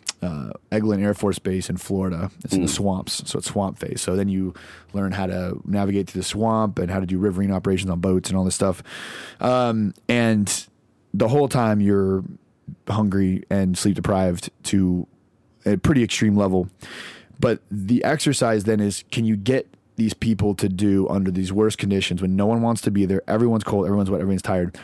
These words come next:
Speaker 1: Well, the only people being evaluated really are the people in charge. So can you get these people to do that?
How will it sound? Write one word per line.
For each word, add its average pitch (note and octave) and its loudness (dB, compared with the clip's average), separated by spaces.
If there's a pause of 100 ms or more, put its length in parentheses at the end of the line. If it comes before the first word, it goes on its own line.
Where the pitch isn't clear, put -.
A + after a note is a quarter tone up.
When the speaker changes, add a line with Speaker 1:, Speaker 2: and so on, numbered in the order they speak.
Speaker 1:
Well, G#2 2
the - 0
only D#3 4
people C#3 0
being A#2+ 4
evaluated G#2 2
really F#2+ 2 (480)
are G#2+ 2
the G2+ 0
people G2+ 0
in F2+ 0
charge. - -4 (320)
So F#2+ -2
can A2+ -2
you G2+ 2
get A#2 0
these G2+ -2
people G2 -2
to F#2 -2
do F#2 2
that? G2 0